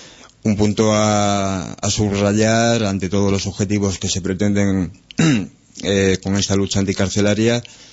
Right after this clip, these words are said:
es que los presos que están en, con enfermedades terminales incurables, eh, puedan salir a la calle y no estén todavía, pues, en enfermerías, en módulos con unas condiciones de vidas infames, con mala alimentación,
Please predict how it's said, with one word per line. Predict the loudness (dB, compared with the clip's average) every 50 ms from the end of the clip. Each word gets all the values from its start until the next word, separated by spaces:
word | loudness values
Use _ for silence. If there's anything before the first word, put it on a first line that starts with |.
| -20 -20 -20 -10 -4
es | 0 0 2 2 0 -2 -2
que | -2 0 0 2 0
los | 0 -4 -4
presos | -4 -4 -4 -2 -2 -2 -2 -2
que | -2 -4
están | -2 0 0 0 2 2
en, | 2 2 2 2 0 0
con | 0 0 0 0
enfermedades | -2 -2 -2 0 2 2 2 2 2 0 -2
terminales | -4 -4 -2 -2 0 0 0 2 2 0 -2 -2 -4 -8 -10 -14 -18 -20 _ -20 -20 -20 _ _ _ _ _ -6
incurables, | -4 -4 -2 0 0 2 2 2 2 0 0 -2 -4 -4 -8 -12 -16 -20 _ _ _ _ _ _ _ -6
eh, | -2 0 0 0 0 -2 0
puedan | 0 0 2 2 0
salir | 0 0 0 0 0 -2
a | -4
la | -4 -4 -2
calle | -2 -2 -2 -2 -4 -8 -10 -14 -16 _
y | -4 -2
no | -2 -2
estén | -2 -2 -2 -2 -2 0
todavía, | 0 0 2 2 2 2 0 0 0 -2
pues, | -2 -2 -2
en | -2 -2
enfermerías, | -2 -4 -4 -2 0 0 2 2 2 4 4 2 2 2 2 0 0 -2
en | -2 -2
módulos | -2 0 2 2 2 2 0 0 -2 -2 -2 -4
con | -4 -4 -4 -2
unas | -2 -2 -2 -4 -4
condiciones | -4 -2 -2 -2 0 0 0 0 0
de | 0 0
vidas | 0 0 0 0 -2 -2 -2
infames, | -4 -4 -2 0 0 2 2 2 2 0 0 -2 -4 -10 -16 -20 -20 _ -20 -8
con | -6 -4 -2
mala | 0 0 2 2
alimentación, | 2 0 0 0 0 -2 -2 -4 -2 0 2 4 4 4 2 2 0 -2 -4 -6